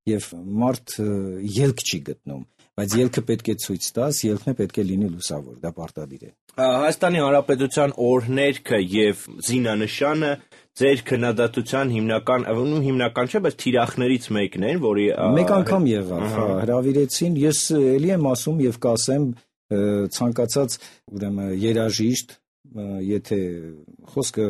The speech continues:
Speaker 1: պրոֆեսիոնալ կոմպոզիտորների մասին է, բոլորն էլ շատ լավ գիտեն Գլազունովին և գիտեն Ռայմոնդա բալետը, և այդ հատվածը ամբողջությամբ այդ Ռայմոնդա բալետից է։ Ես նույնիսկ, ը, իմ Facebook-յան էջում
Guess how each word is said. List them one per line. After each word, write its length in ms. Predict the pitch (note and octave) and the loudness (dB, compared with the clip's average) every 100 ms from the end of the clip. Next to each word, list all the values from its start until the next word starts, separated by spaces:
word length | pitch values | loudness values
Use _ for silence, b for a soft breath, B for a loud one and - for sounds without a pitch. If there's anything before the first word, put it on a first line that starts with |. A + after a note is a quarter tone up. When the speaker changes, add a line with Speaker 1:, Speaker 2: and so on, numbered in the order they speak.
| F#2 | -2
Speaker 1:
պրոֆեսիոնալ 720 | G2 - G#2 G#2+ - A2 G#2+ F2 | -8 -6 -4 -4 -2 -2 -2 -4
կոմպոզիտորների 800 | - G#2+ G2+ G#2 F2+ G#2 G2+ G2 F#2 | -6 -6 -4 -4 -4 -4 -4 -4 -4
մասին 380 | F2 F2+ A2+ C3 | -4 -4 -2 -2
է, 60 | |
բոլորն 360 | A#2 A2 A#2 A#2 | 0 0 2 0
էլ 120 | G2+ | 0
շատ 240 | G#2 G2+ | -4 -4
լավ 80 | G#2 F2 | -6 -6
գիտեն 280 | F#2 F#2 D#2+ | -6 -6 -6
Գլազունովին 680 | F2+ F#2 F2 F#2 F#2 A2 C3 | -6 -6 -6 -6 -4 -2 0
և 200 | A2 F2+ | 0 -2
գիտեն 300 | G#2 G#2 F2+ | -4 -4 -4
Ռայմոնդա 460 | F#2+ G2+ F#2+ F2 E2 | -4 -2 -4 -6 -8
բալետը, 520 | D#2+ F2+ A2 A#2+ D3+ B B B | -8 -4 -2 -2 -6 B B B
և 360 | _ F#2 A2+ A2+ | _ -2 0 0
այդ 240 | - B2+ A#2 | -2 -2 -2
հատվածը 520 | A#2 A#2+ D3 D#3+ E3 - | -2 -2 0 0 0 -2
ամբողջությամբ 840 | C#3 D#3 D3+ D#3 - C3+ - E3 C#3 | 0 2 2 2 0 -2 -2 -4 -2
այդ 160 | A#2+ | -2
Ռայմոնդա 420 | A2 A2 A#2+ A#2 A2 | 0 2 2 2 0
բալետից 540 | G2 G2+ G2+ A#2 A2+ | -2 -2 -2 -2 -2
է։ 60 | C#3+ B B B | -2 B B B
Ես 220 | - G#2+ G#2 | -4 -2 2
նույնիսկ, 480 | A#2+ A#2+ A2 - A2 | 2 4 0 -2 -2
ը, 120 | G#2 | -2
իմ 200 | - A2+ | 0 -2
Facebook-յան 640 | - A#2 G#2 G#2 A#2+ A2+ G#2+ - | 0 -2 -2 -2 -2 0 0 -2
էջում 320 | A2 G#2 B2 | -4 0 0